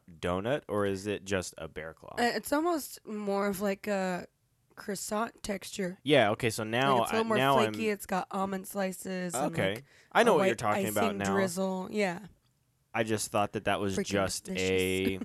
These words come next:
Speaker 2: <laughs>
Speaker 1: a, some sort of a Danish or, like, a pastry kind of a, you know, I
Speaker 2: It's the
Speaker 1: just
Speaker 2: kind of texture, yeah.
Speaker 1: I never, I never realized. Wow. Okay.
Speaker 2: Yeah.
Speaker 1: Neato.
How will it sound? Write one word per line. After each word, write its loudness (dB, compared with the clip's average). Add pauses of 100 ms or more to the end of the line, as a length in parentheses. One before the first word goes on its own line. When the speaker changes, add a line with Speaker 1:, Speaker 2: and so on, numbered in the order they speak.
(100)
Speaker 2:
<laughs> -8
Speaker 1:
a, -6
some -4
sort 0
of -2
a -2
Danish -6
or, -2
like, -2
a -4
pastry -6
kind -10
of -8
a, -2
you -8
know, -4
I -2
Speaker 2:
It's 0
the -6
Speaker 1:
just -2
Speaker 2:
kind 0
of -6
texture, -2
yeah. -2
Speaker 1:
I 0
never, -2
I -6
never -6
realized. -2
Wow. -4 (320)
Okay. -8 (200)
Speaker 2:
Yeah. -8 (520)
Speaker 1:
Neato. -4